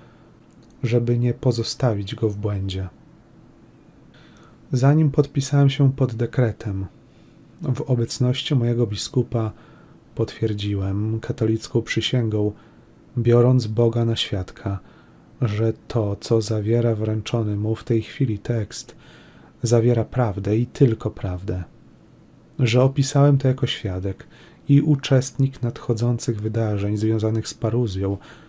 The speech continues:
choć też jako teolog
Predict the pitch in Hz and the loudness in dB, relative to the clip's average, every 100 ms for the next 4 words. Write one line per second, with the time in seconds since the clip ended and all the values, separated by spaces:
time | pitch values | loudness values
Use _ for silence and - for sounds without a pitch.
0 | - - - - - - - 110 - - | -20 -20 -20 -6 -2 -2 0 0 0 -4
1 | - - 123 107 113 - 113 110 120 127 | -10 -8 -4 -2 -4 -2 -2 0 2 2
2 | 135 | 0